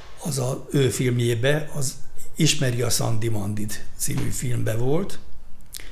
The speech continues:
és nyilván innen, ott ismertük meg egymást, és ott megismertem egy nagyon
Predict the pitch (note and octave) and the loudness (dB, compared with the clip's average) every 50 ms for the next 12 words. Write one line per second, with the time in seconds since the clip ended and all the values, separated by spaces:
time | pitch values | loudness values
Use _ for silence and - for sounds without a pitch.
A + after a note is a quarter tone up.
0 | - - - - - - - - - - - C#3 B2 - - - C#3+ C3 B2 A#2 | -6 -8 -10 -10 -14 -16 -16 -14 -12 -8 -4 -2 -2 -2 0 0 2 2 2 2
1 | A#2 A2+ A#2+ B2 A#2+ A#2 A#2 A2+ - - - C#3+ - - - - - - D#3+ B2+ | 0 0 0 0 0 0 0 -2 -2 -2 0 0 0 0 0 0 0 0 0 -2
2 | A#2+ A#2 - - A#2 - A#2+ A#2 G#2 G#2+ G#2+ G#2 G#2+ A#2 B2 C#3+ D3+ - - - | 0 -2 -2 -2 -2 -4 -4 0 0 0 0 0 -2 -2 -2 -2 -2 -2 -2 -4
3 | - - - - - - - - - - - - - - - - - - - - | -2 -2 -2 -2 -2 -6 -6 -8 -8 -8 -8 -6 -4 -4 -2 0 -2 -2 -2 -2
4 | - E3 C#3 C3 A#2+ A#2+ A#2+ A2+ - - - - - - - - - - - - | -4 -2 0 0 2 2 0 0 0 0 0 0 -2 -4 -6 -6 -4 0 2 2
5 | - - - - - - - - - - - - - - - C#3+ B2 D3+ - - | 2 4 2 0 -2 0 0 0 0 0 0 0 2 2 2 2 2 2 0 2
6 | C#3 C#3 C3 B2 B2 A#2 - - C3 A#2 A#2 - - B2+ A2+ G#2+ G#2 G#2+ A#2 A#2+ | 2 2 2 2 2 0 0 0 -2 -2 -2 -2 -2 -2 -2 0 0 0 0 0
7 | A#2+ G#2+ - - A2+ G2+ | 0 0 -2 -2 -4 -4